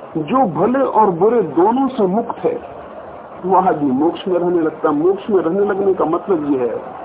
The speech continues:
कोई स्थान नहीं है, ये कहीं स्पेस में खोजने पे ये जगह नहीं मिलेंगी कि ये रहा स्वर्ग और ये रहा नरक। ये मनुष्य की जो साइकोलॉजी है, उसका जो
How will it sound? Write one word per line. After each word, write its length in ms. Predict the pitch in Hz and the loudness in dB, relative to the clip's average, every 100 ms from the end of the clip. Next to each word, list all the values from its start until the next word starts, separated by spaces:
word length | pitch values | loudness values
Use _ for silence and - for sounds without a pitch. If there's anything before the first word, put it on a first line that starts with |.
| - - - - - | -14 -14 -14 -12 -2
कोई 300 | 254 285 294 | 0 0 0
स्थान 520 | 202 - - - 320 359 | -6 -6 -8 -2 2 2
नहीं 280 | 285 180 | 2 2
है, 240 | 156 139 120 | 0 0 -2
ये 300 | 113 113 - | -2 -4 -2
कहीं 320 | 214 247 320 214 | 0 0 0 -4
स्पेस 500 | - - 277 285 208 | -4 -2 -2 -2 -2
में 240 | 156 127 - - - - - - | 0 -2 -8 -16 -16 -16 -12 0
खोजने 320 | 190 185 240 | 2 2 -2
पे 160 | 240 220 | -2 0
ये 120 | 180 | 2
जगह 300 | 151 180 214 | 2 2 2
नहीं 180 | 233 240 | 2 0
मिलेंगी 380 | 226 226 226 | 0 0 -2
कि 100 | 196 | -2
ये 160 | 190 190 | 0 2
रहा 220 | 190 190 | 4 2
स्वर्ग 560 | 170 - 185 190 180 156 | 0 0 0 2 0 0
और 180 | 147 156 | 0 2
ये 160 | 160 | 2
रहा 200 | 147 139 | 0 0
नरक। 280 | 131 123 120 - - - - - - - - - - | -2 -2 -4 -8 -16 -16 -16 -18 -16 -16 -16 -10 -2
ये 80 | 160 | 0
मनुष्य 540 | 131 156 202 196 - | 2 0 0 -4 -10
की 280 | 196 208 196 | -8 -6 -2
जो 360 | 175 160 143 117 | 0 0 0 -4
साइकोलॉजी 720 | - 117 113 117 135 151 160 | -6 -6 -2 0 0 0 -2
है, 180 | 143 123 | -2 -2
उसका 380 | 127 127 - 131 | -4 -6 -6 -2
जो 260 | 120 104 | -2 -2